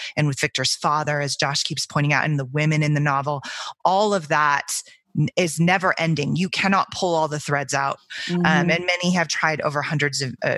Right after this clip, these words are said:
Speaker 1: over a couple hundred years to do that. Um, and I think that's where the novel is the greatest. And the monster speech here at the end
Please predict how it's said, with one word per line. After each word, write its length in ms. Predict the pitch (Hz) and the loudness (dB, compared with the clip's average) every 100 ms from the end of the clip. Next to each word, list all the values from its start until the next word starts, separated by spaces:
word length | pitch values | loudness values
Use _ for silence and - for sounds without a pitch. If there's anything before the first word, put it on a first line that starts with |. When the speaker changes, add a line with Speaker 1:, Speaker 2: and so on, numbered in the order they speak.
| - | -2
Speaker 1:
over 160 | - 143 | -4 -4
a 40 | |
couple 220 | - 151 | -6 -4
hundred 260 | 151 135 139 | -2 -2 -4
years 360 | 147 147 - - | -4 -2 -2 -4
to 80 | 135 | -4
do 160 | 139 | -4
that. 380 | 151 147 - - - - - | 0 -2 -2 -6 -8 -6 0
Um, 300 | 165 151 - | 0 0 -2
and 120 | 180 - | -2 2
I 160 | 190 214 | 2 0
think 460 | - - 170 151 | -4 -2 -2 0
that's 320 | 151 143 - 151 | 0 0 -2 -4
where 180 | 151 | -4
the 100 | 147 | 0
novel 380 | 151 147 147 143 - | 0 0 -2 -4 -4
is 240 | 147 135 - | -4 -6 -6
the 60 | 143 | -8
greatest. 1000 | 131 135 139 143 - - - - - - _ _ _ _ _ _ _ _ - - - - | -8 -8 -4 -4 -6 -6 -6 -6 -8 -12 _ _ _ _ _ _ _ _ -16 -14 -8 0
And 160 | 170 | 2
the 40 | 180 | 4
monster 420 | 190 196 - 175 | 2 0 -2 -2
speech 400 | - - 160 - | -2 -4 -4 -2
here 160 | 151 | 0
at 100 | 139 - | -2 -2
the 140 | 135 | -2
end 240 | 139 135 | 0 0